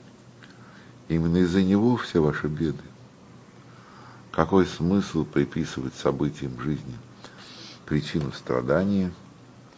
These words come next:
которая на самом деле лежит внутри вас? Какое счастье вы можете обрести от внешних обстоятельств? А когда вы добьётесь его,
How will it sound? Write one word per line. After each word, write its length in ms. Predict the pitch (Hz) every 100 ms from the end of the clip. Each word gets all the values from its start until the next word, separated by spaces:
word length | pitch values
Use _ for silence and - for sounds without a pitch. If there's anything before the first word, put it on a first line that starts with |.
| - - - - -
которая 420 | - 69 64 62
на 140 | 58 58
самом 420 | - 82 92 90
деле 380 | 82 87 87 82 -
лежит 320 | 58 65 -
внутри 300 | 60 58 73
вас? 140 | 80 87 - - - - - - - - - - - - - - - - - - - - - - - - - - - - -
Какое 400 | - 101 139 135
счастье 640 | 120 - 143 110 80 - 69
вы 80 |
можете 400 | 73 69 64 -
обрести 480 | 67 71 76 - 80
от 160 | 62 76
внешних 360 | 71 - -
обстоятельств? 520 | 62 - - 76 - - - - - - - - - - - - - - - - - - - - -
А 80 | 67
когда 340 | 69 69 69
вы 120 | 67 65
добьётесь 720 | 67 65 76 104 104 98 -
его, 280 | 73 65